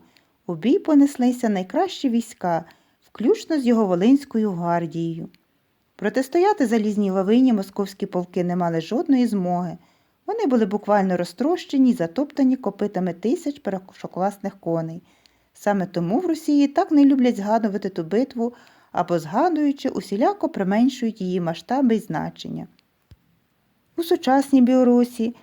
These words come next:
битва під Оршею вважається однією з найвидатніших перемог в її історії,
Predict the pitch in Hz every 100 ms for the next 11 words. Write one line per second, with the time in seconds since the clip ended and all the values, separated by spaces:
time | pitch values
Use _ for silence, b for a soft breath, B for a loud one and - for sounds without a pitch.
0 | b 214 415 453 226 190 - 262 370 359
1 | 311 294 277 269 262 240 240 233 - 190
2 | 175 170 294 349 294 285 214 196 180 165
3 | 165 269 349 285 - 196 190 208 226 -
4 | 190 185 180 185 - 180 170 165 165